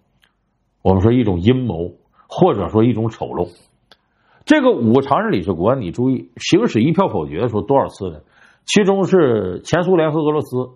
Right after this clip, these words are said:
他们两个国家它有延续性，加到一块儿最多，总共行使了一百三十三次。美国行使了八十三次，英国三十四次，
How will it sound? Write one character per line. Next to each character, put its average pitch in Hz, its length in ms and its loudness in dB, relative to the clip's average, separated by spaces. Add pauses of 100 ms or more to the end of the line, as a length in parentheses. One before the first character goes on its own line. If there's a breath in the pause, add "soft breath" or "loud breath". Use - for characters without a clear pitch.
(120)
他 151 120 0
们 156 80 -4
两 90 140 -2
个 87 60 -8
国 123 120 2
家 123 140 2
它 135 60 -6
有 98 140 -2
延 87 200 -6
续 123 40 -6
性， 117 220 -8
加 151 180 2
到 151 60 -4
一 151 80 0
块 160 140 -4
儿 127 40 -6
最 117 140 -4
多， 73 260 -12 (300 soft breath)
总 123 180 0
共 190 100 2
行 147 240 -2
使 95 140 -4
了 110 80 0
一 165 100 0
百 90 120 0
三 117 200 -2
十 110 60 -6
三 101 160 -6
次。 - 220 -14 (500 loud breath)
美 123 220 4
国 202 160 2
行 170 200 0
使 107 120 -4
了 95 120 0
八 131 240 0
十 120 80 -10
三 104 160 -4
次， 104 280 -12 (280)
英 208 240 4
国 170 140 4
三 165 220 0
十 165 80 -4
四 156 180 -8
次， - 220 -12